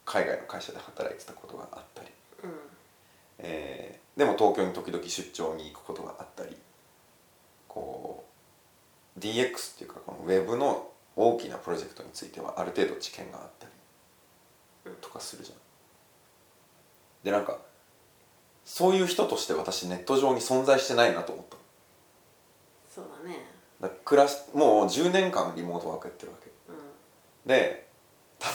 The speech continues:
Speaker 1: どり着いたのがバンコクを経て小木島で、
Speaker 2: うん。
Speaker 1: ここで、まあ、言ったらゲラゲラ笑いながら楽しいことをしたり、子供たちとのんびりしたり、犬の散歩したり、ディーアイワイで物を作ったりしながら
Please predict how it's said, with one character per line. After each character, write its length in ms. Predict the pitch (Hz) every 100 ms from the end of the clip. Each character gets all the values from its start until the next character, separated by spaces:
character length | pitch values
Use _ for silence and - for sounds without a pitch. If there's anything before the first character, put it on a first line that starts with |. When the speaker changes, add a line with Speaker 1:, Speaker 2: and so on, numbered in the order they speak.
| -
Speaker 1:
ど 60 | 190
り 80 |
着 160 | - 156
い 20 |
た 80 | 90
の 100 | 87
が 180 | 104 -
バ 140 | 120
ン 40 | 117
コ 100 | -
ク 100 | -
を 40 |
経 100 | 87
て 100 | -
小 180 | - 80
木 80 | 82
島 240 | 90 87
で、 320 | 95 92 - -
Speaker 2:
う 40 |
ん。 260 | 165 - -
Speaker 1:
こ 120 | -
こ 140 | 110
で、 300 | 110 110 - - _
ま 240 | 110 123 -
あ、 0 |
言 80 | -
っ 40 |
た 160 | - 156
ら 160 | 120 -
ゲ 140 | 120
ラ 120 | 117
ゲ 80 | 80
ラ 100 | 78
笑 260 | 82 87 87
い 20 |
な 80 | 90
が 100 | 87
ら 260 | 92 - -
楽 160 | 90
し 140 | - 85
い 20 |
こ 100 | -
と 120 | -
を 60 | -
し 100 | -
た 100 | 95
り、 260 | 131 - - _ _ _ - - _
子 100 | -
供 160 | 92 85
た 140 | -
ち 100 | -
と 100 | 80
の 160 | 80 78
ん 80 |
び 120 | 78 -
り 40 |
し 120 | -
た 100 | 82
り、 80 | 80
犬 140 | 80
の 80 | 80
散 200 | 82 85 -
歩 80 | -
し 80 |
た 100 | -
り、 160 | - - - _ _ _ _ _ _ _ _ _ -
デ 60 | 90
ィ 40 |
ー 60 | 82
ア 80 |
イ 40 | 80
ワ 60 |
イ 40 | 78
で 60 |
物 200 | 76 73
を 60 | 76
作 220 | - -
っ 20 | -
た 160 | -
り 80 | -
し 140 | -
な 100 | 98
が 100 | 98
ら 360 | 123 143 - -